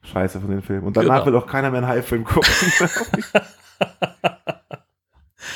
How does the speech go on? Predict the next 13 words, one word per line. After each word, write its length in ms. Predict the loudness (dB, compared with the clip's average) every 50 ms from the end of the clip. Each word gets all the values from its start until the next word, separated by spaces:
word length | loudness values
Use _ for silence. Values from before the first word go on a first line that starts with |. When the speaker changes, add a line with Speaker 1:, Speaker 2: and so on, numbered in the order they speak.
| -12 -14 -16 -18 -20 _
Speaker 2:
So 240 | -4 2 4 6 6 6
in 80 | 6
etwa 260 | 4 2 4 4 4
stelle 220 | 4 4 4 4 4
ich's 100 | 4 2
mir 140 | 0 -2 0
vor. 280 | 0 0 -2 -2 -4 -8 _ _ _ _ _ _ _ _ _ _ _ _ _ _ _ _ _ _ -2
Speaker 1:
Ja, 120 | 0 0 0 0 -4 -10 -16 -20 -20 -20 -18
schöner 280 | -12 -6 -4 -4 -4 -2
Urlaub. 320 | -4 -6 -6 -6 -8 -12 -16 -20 -20 _ _ -20 -20 _ _ _ -20 -20 _ _ _ -20 -20 _ _ _ -20 _ _ _ -20 -20 -20 _ _ _ _ _ _ -20 -20 _ -20 -20 -20 -20 -20 -20 -20 _ _ -16
Speaker 2:
Großartig. 580 | -10 -8 -8 -8 -8 -10 -12 -12 -12 -8 -4
Speaker 1:
Ah 100 | 0 2
ja. 300 | 4 4 2 0 -2 -8